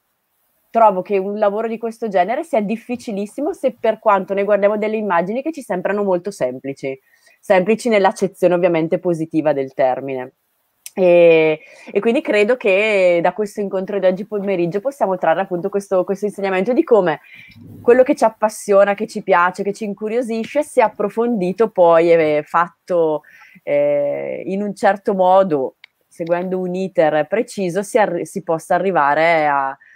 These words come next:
ad avere poi un progetto finale. Quindi questo secondo me per chi ci ascolta, anche per chi è solo magari all'inizio, appassionato, penso che la perseveranza, la passione, la curiosità, la voglia di approfondire e non solamente quella che è la tecnica siano fondamentali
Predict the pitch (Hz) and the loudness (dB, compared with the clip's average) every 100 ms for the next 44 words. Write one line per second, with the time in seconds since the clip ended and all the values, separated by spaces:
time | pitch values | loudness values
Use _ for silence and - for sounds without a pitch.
0 | _ - 170 165 170 170 151 151 170 151 | _ -2 0 4 2 2 -2 0 -2 -4
1 | 151 156 - 143 98 101 - 151 156 _ | -8 -12 -12 -10 -8 -10 -10 -8 -8 _
2 | - 165 190 185 190 175 165 170 185 190 | -6 -6 -6 -6 -4 -2 0 0 -2 -2
3 | 208 190 - 175 170 175 165 160 170 170 | -2 -2 -2 4 4 4 0 0 0 -2
4 | 160 175 185 175 170 160 170 175 165 160 | -2 -4 -2 -2 2 2 2 2 0 -2
5 | 185 - 170 - 175 - 208 165 160 185 | -4 -6 -6 -6 -10 -4 0 0 0 -2
6 | 208 - - - - 180 185 185 180 190 | -2 -6 -20 -16 -2 -2 0 -2 0 -2
7 | 180 190 175 170 170 - 180 170 185 - | -4 0 0 2 -2 -2 -2 -2 -6 -2
8 | 180 170 170 185 175 175 175 170 165 170 | 0 2 -2 -2 -2 -2 -2 0 2 2
9 | 170 170 170 170 175 175 - 180 180 175 | 2 2 2 0 -2 -6 -6 -6 -4 -2
10 | 175 170 202 - - - - - 185 180 | 0 2 2 -2 -20 -20 -20 -6 -4 -4
11 | 180 180 170 170 165 170 160 160 165 170 | -2 -2 0 -2 -4 0 0 0 0 0
12 | - 151 - 160 160 170 165 - 165 156 | 0 -2 0 -6 -2 -2 -2 -2 -2 -2
13 | 156 143 139 135 131 123 - 185 185 175 | -2 -2 -2 -4 -6 -10 -6 -4 0 0
14 | 175 170 160 139 139 139 143 | 0 -4 -2 0 2 0 -4